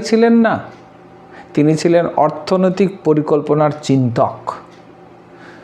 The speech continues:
চল্লিশটি টি এস্টেট তিনি তৈরি করেছিলেন। তিনি প্রথম বুঝতে পারেন ত্রিপুরার জলবায়ু, মাটি চা চাষের জন্য খুবই উপযুক্ত।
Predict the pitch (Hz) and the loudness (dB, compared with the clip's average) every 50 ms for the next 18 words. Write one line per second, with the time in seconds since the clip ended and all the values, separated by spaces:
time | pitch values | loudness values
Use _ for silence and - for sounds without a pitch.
0 | - - - - - - 165 165 170 170 175 175 180 202 196 - - - - 220 | -20 -20 -20 -12 -4 0 2 2 2 2 2 2 2 2 0 0 -2 -2 0 0
1 | 202 190 202 175 175 180 185 185 170 165 160 - - - 156 147 143 131 135 - | 0 0 2 2 4 4 6 6 4 2 0 -2 -2 2 2 2 2 0 -4 -8
2 | - - - - - - - - - 131 127 131 123 127 123 113 113 120 123 117 | -10 -12 -12 -16 -20 -20 -12 -4 0 0 2 2 2 2 2 4 4 2 2 0
3 | - 117 110 110 110 - 110 107 104 101 101 101 117 113 113 113 113 117 123 120 | 0 2 0 0 0 -2 -4 -4 -2 -2 -2 -2 0 0 0 0 0 0 0 0
4 | - 165 165 160 151 135 135 131 - - 147 147 139 - 127 127 135 135 135 127 | 0 -2 0 2 2 2 0 0 0 0 -2 0 0 0 0 0 0 0 -2 0
5 | 123 123 120 127 127 131 131 123 107 117 123 123 123 123 127 135 143 143 143 135 | 0 0 0 2 2 2 2 0 0 0 0 0 2 2 2 2 2 0 0 0
6 | 123 117 117 113 117 117 147 160 143 123 - - - - - - - - - - | 0 0 0 0 0 2 2 2 2 0 -4 -10 -18 -20 -20 -20 -20 -20 -20 -20
7 | - - - - - - - - - - - - - - - 143 139 165 170 - | -20 -20 -20 -20 -20 -20 -20 -20 -20 -20 -20 -20 -10 -4 -2 0 0 0 0 0
8 | 185 175 175 - 175 147 131 135 143 147 147 151 139 - - - - - 214 214 | 0 0 0 2 0 0 2 2 0 2 2 0 0 -2 -4 -4 0 2 2 2
9 | 233 214 147 107 - 117 107 101 110 98 - - | 2 0 0 0 0 0 0 0 -2 -4 -4 -2